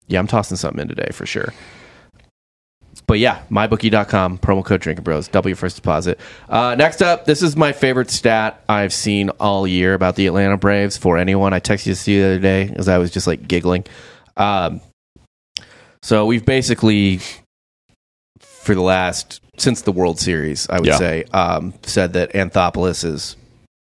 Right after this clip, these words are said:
Speaker 1: the best G M in baseball. Uh, certainly top three, along with, you know, whatever robot is running the Rays and, uh,
Speaker 2: Yeah.
Speaker 1: <laughs> like, maybe one other guy. Um,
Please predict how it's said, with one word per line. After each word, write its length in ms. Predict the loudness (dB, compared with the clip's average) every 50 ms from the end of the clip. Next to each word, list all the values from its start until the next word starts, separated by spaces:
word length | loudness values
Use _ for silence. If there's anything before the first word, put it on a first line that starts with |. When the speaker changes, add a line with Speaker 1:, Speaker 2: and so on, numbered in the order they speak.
| _ -8
Speaker 1:
the 80 | -4
best 240 | 0 0 0 0 0 -2
G 140 | 0 0
M 100 | 0 0
in 100 | 0 -2
baseball. 460 | 0 0 -2 0 0 0 0 0 -2 -6 _ _ -20 -20 -20 _ _ _ -2
Uh, 300 | -2 0 0 0 0 -2
certainly 720 | 0 0 0 0 0 0 0 0 0 0 0 -2 -6 -10 -16 -20 -20 -20 _ _ _ _ _ _ _ _ _ _ _ _ _ _
top 300 | -2 0 0 0 -2 -4
three, 400 | -4 -2 0 0 2 2 0 0
along 300 | 0 2 0 0 0 -2
with, 260 | -4 -6 -8 -12 -12 -6
you 140 | -2 0 0
know, 160 | 2 2 2
whatever 340 | 2 2 2 2 2 0 2
robot 400 | 2 2 2 2 2 0 0 0
is 100 | -2 -2
running 260 | -2 -2 -2 -2 -2
the 80 | 0 0
Rays 460 | 2 2 2 2 0 0 0 -2 -2
and, 220 | -4 -2 0 0
uh, 40 | 2 2
Speaker 2:
Yeah. 220 | 2 2 0 -2 -4 _ -20 -20 -20 -20 -16 -4 0
Speaker 1:
<laughs> 420 | 0 0 0 -2 -6 -8 -10 -10 -12 -16 -10 -6 -6
like, 400 | -4 -4 -4 -4 -4 -4 -2 0
maybe 200 | 0 0 2 2
one 240 | 2 2 2 2
other 160 | 2 0 0 2
guy. 180 | 2 0 0 -2 -6 -14 -18 -18 -20 -20 -16 -6 0
Um, 500 | 2 2 2 2 2 0 0 0 -2